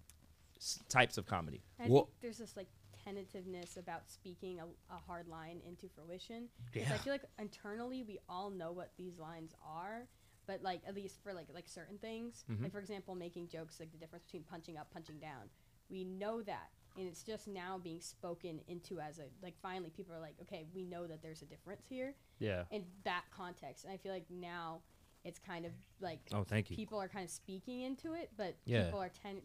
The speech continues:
Speaker 2: generally tentative
Speaker 3: Now
Speaker 2: about
Speaker 3: you see
Speaker 2: it
Speaker 3: why I
Speaker 2: because
Speaker 3: have
Speaker 2: it
Speaker 3: asked her.
Speaker 2: hasn't. Yeah.
Speaker 1: Yeah, this is very, very valuable. Yeah, I, I, I, I agree, but more importantly than I agree, I,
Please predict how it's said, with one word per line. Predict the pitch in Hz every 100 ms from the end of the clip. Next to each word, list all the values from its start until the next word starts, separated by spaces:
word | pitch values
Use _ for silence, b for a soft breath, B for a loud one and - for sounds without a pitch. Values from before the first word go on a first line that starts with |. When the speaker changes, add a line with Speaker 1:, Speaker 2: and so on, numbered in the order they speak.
| -
Speaker 2:
generally | 185 185 170
tentative | 160 - 214 196 180
Speaker 3:
Now | 98
Speaker 2:
about | 98
Speaker 3:
you | 95
see | 104
Speaker 2:
it |
Speaker 3:
why | 90
I | 87
Speaker 2:
because | 90
Speaker 3:
have | 90 85
Speaker 2:
it | - - -
Speaker 3:
asked | 87 87 87
her. |
Speaker 2:
hasn't. | - - - - - - - - - -
Yeah. | 185 113
Speaker 1:
Yeah, | 127 107 78 - -
this | 107
is | 110
very, | 95 110 107 98
very | 90 110 110
valuable. | 101 107 113 90 80
Yeah, | 120 110 - - - -
I, | 101 98 - - B B B B B B B B -
I, | 110 98 -
I, | 113
I | 123
agree, | 120 110 117 123 139 175 -
but | 101 104
more | 117 123
importantly | 107 - 117 110 117
than | 113 110
I | 107 101
agree, | 92 101 104 110
I, | 82 90 87